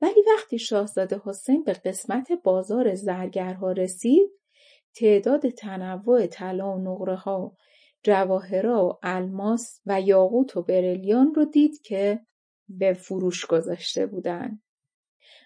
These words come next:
مسئلهٔ دیگه‌ای که شاهزاده حسین رو واقعاً جذب اونجا کرده بود، تعداد بسیار زیاد گل فروش‌ها تو خیابون بود.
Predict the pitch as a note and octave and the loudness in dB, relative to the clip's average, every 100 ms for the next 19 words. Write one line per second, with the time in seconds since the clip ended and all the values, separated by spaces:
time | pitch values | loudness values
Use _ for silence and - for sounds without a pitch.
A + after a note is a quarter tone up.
0 | - D#4+ G4 - E4+ E4+ E4 D#4+ D#4 D#4 | -2 0 0 0 4 6 4 2 2 2
1 | D4+ - D4+ - G3+ - F#3 F#3 F#3+ F3+ | 2 -2 -4 -2 -2 -2 -2 -2 -4 -8
2 | - A3+ C4+ C4 G#3 F#3 F#3 F#3+ F#3+ A3+ | -6 -2 2 2 0 -4 -6 -8 -2 2
3 | C4 G3+ F#3 - F#3 F#3 F#3 F3+ F#3 G3 | 2 0 -2 -6 -10 -6 -6 -6 -6 -8
4 | F#3 F#3 F#3 G#3+ D#4+ G4+ _ - - _ | -8 -6 -6 2 2 2 _ -20 -20 _
5 | - G#3 G3+ A#3+ B3 F#3 F#3 - F#3+ F#3 | 0 2 4 2 0 -2 -6 -6 -4 -2
6 | F3+ G3 F#3+ F#3+ A3+ F4+ F#4 F3+ F3 - | -2 -4 -4 0 2 2 2 0 0 -8
7 | F#3 F#3 - G#3+ B3 - - - F3+ F3+ | -8 -8 -8 -6 -6 -6 -12 -6 -4 -4
8 | F#3 F3+ F3 F3 E3+ F3+ | -6 -6 -6 0 0 0